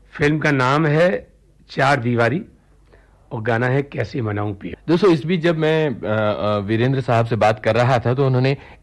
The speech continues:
Speaker 2: एक बात बताई थी कि मथुरा में वीरेंद्र जी को लोग मुकेश कहा करते थे। आइए जरा,
Speaker 1: <laughs>
Speaker 2: अ, इनसे पूछें कि इसकी क्या वजह थी।
Speaker 1: ऐसा कुछ भी नहीं है, मतलब, कोई खास बात नहीं है। मतलब,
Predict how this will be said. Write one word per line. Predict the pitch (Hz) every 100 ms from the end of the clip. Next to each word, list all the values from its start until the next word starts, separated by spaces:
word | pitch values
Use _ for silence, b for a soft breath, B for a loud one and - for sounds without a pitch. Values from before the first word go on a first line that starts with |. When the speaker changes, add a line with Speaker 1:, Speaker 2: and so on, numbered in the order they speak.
| -
Speaker 2:
एक | 185 214 156
बात | 139
बताई | 123 98 82 71
थी | - 117
कि | 135 143 131 135 B -
मथुरा | 143 139 180 180
में | 170 151 170 -
वीरेंद्र | 110 123 143 147
जी | 127 135
को | 147
लोग | 123 143 143 - -
मुकेश | 127 147 214 214
कहा | - 101 80
करते | - 80 107 -
थे। | 110 B B
आइए | 117 165 190
जरा, | 160 160
Speaker 1:
<laughs> | 151 254 -
Speaker 2:
अ, | 131 127
इनसे | 131 156 165
पूछें | 143 147 196 190
कि | 190 185
इसकी | 180 - 226
क्या | 202 160
वजह | 143 113 113
थी। | 123 135 - B B B B _ - -
Speaker 1:
ऐसा | 240 220
कुछ | 247 254 -
भी | 262
नहीं | 247
है, | 160
मतलब, | - -
कोई | -
खास | 175 170 190 202
बात | 180 175
नहीं | 180 180 180
है। | 185
मतलब, | 214 202 185 165